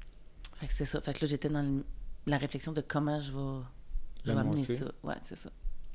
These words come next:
Speaker 2: Ça s'est passé comment ?
Speaker 1: Écoute, on avait un voyage. Moi, j'ai eu mon diagnostic le premier juin. Puis on a, on avait un voyage de prévu qui commençait le vingt-trois juin. Moi et les trois enfants, on partait à Disney.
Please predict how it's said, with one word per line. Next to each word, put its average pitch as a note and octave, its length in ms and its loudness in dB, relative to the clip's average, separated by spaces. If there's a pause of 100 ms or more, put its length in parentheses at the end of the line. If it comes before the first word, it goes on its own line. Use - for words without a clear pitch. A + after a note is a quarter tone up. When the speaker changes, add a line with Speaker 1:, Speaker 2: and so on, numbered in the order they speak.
(320)
Speaker 2:
Ça - 140 0
s'est - 160 0
passé G#2 320 2
comment ? G#2+ 300 0 (1600)
Speaker 1:
Écoute, G3 340 4 (220)
on F3+ 160 8
avait G3 480 8
un F3+ 200 6
voyage. D#3 440 6
Moi, G#3+ 140 6
j'ai A#3 120 6
eu G#3 40 8
mon F#3+ 160 6
diagnostic D#3+ 400 2
le F#3+ 60 2
premier F3+ 320 2
juin. F3 260 0 (1300)
Puis E3 160 2
on D3+ 60 6
a, D3+ 180 4
on D3+ 140 6
avait D3+ 180 8
un G3 40 6
voyage F3 420 6
de E3 100 4
prévu D3+ 420 -4
qui - 100 -16 (140)
commençait D#3+ 280 0
le D#3+ 60 0
vingt-trois D#3+ 400 0
juin. D#3+ 300 0 (480)
Moi E3+ 340 6 (200)
et F#3 80 6
les G3 120 6
trois D#3 320 -2
enfants, D3+ 380 -2 (640)
on D#3 100 0
partait F3+ 280 4
à F#3+ 60 8
Disney. D#3 340 0